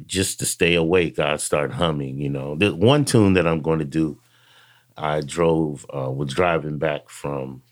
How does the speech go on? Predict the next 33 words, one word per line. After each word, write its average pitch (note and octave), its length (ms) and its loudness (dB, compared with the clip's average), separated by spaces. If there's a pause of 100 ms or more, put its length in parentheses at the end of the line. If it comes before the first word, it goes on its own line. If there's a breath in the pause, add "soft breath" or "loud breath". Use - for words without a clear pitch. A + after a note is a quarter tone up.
(440)
um, A#2+ 540 -14 (2500 soft breath)
Outer A2+ 220 4
Banks. E2 640 2 (320 soft breath)
And, D2+ 360 0
uh, C#2+ 180 0
and B2+ 240 4
I E3 120 4
don't G3 180 4
know, B2 140 8
I, C#3 160 6
maybe D#3 280 6
I'll A#2+ 100 6
tell A2 180 4
you F#2+ 120 2
the D#2+ 60 -2
story E2 400 4
so F2+ 140 0
I E2 60 4
won't D#2+ 200 0
have F2 140 0
to D2 80 -8
do D2 200 -2
it C#2+ 80 -6
now. D2 360 -4 (540 loud breath)
But, G#2 280 4
uh, G2+ 220 4
it's B2+ 160 4
called D#3+ 360 4
Blues C3+ 340 8
for A#2+ 160 6
the F#2 100 6
Weary F2+ 360 6
Traveler. D#2+ 520 2